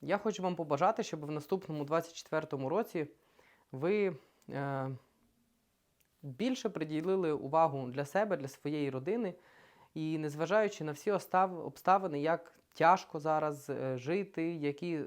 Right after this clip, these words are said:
е, які ситуації навколо, хочу, щоб ви приділяли час своїм рідним, своїм близьким,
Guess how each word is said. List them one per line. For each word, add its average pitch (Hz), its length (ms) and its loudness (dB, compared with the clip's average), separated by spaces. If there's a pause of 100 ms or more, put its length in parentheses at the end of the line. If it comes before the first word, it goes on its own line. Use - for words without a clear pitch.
(100)
е, 139 280 -2 (840)
які 147 280 -6
ситуації 170 580 2
навколо, 160 520 0 (920)
хочу, 254 320 2
щоб 170 180 -6
ви 190 400 2 (580)
приділяли 156 680 0
час 170 520 4 (180)
своїм 139 480 -4 (120)
рідним, 196 440 -2
своїм 139 360 -4
близьким, 151 580 -4